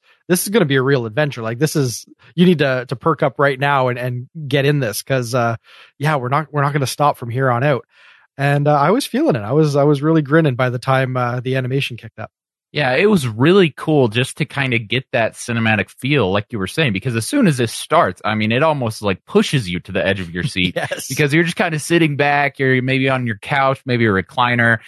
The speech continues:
Speaker 2: and you're just ready to relax and watch this episode. And then as soon as that Clone Wa-, or that Lucasfilm logo, you're like, "Oh, that's different." And then
Speaker 1: Mm-hmm.
Speaker 2: bang, it hits you like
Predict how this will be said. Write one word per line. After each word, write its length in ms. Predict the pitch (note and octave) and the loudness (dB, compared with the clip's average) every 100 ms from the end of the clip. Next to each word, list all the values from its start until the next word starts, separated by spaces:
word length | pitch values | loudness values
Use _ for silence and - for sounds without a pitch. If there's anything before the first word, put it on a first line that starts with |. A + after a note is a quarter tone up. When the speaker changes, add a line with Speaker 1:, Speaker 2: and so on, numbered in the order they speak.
| - - | -20 -8
Speaker 2:
and 140 | A#2 B2 | -2 0
you're 100 | C#3+ | 0
just 200 | D3+ E3 | 0 2
ready 200 | E3 C#3 | 2 2
to 80 | |
relax 480 | C3 A#2 B2 C3+ - | 2 2 2 0 -2
and 120 | A#2+ | -4
watch 280 | G#2+ A2+ - | 0 -2 -2
this 200 | A2 G#2+ | -4 -2
episode. 440 | D#3+ F3+ - G#2 - | -4 -2 0 2 2
And 220 | A#2 B2+ | 0 2
then 80 | A#2+ | 0
as 100 | A2 | -2
soon 400 | - D#3 G3 G#3+ | -4 0 2 4
as 260 | G3+ E3 C3+ | 2 0 -2
that 280 | C3 C3+ - | 0 0 -2
Clone 420 | - C#3 C#3+ C#3+ | -2 2 2 2
Wa-, 100 | C3 | 0
or 140 | A#2 B2+ | 0 2
that 140 | B2+ | 2
Lucasfilm 680 | B2+ F#3+ - D3+ - C3 A2 | 2 2 2 0 0 0 2
logo, 300 | G#2 G#2 A2+ | 2 2 2
you're 120 | A2 | 2
like, 180 | G#2+ G#2+ | 2 0
"Oh, 300 | G3+ A3+ F#2 - _ _ - | 0 2 0 -6 _ _ -2
that's 280 | F3 D#4 A#2 | -2 -2 -4
different." 460 | G2 F#2+ G#2+ A2 A#2+ | -4 -2 -2 -2 0
And 180 | A#2+ | 0
then 220 | C3+ C3 A#2+ | 2 2 2
Speaker 1:
Mm-hmm. 180 | D3 | 2
Speaker 2:
bang, 460 | C#3 E3 D3+ B2 A2 | 2 2 0 0 -2
it 220 | F#2+ G#2+ | 0 -2
hits 340 | G#2 D#3 - B2+ | -2 -4 -4 -2
you 180 | A#2+ | 0
like 240 | G#2+ A#2 | 2 0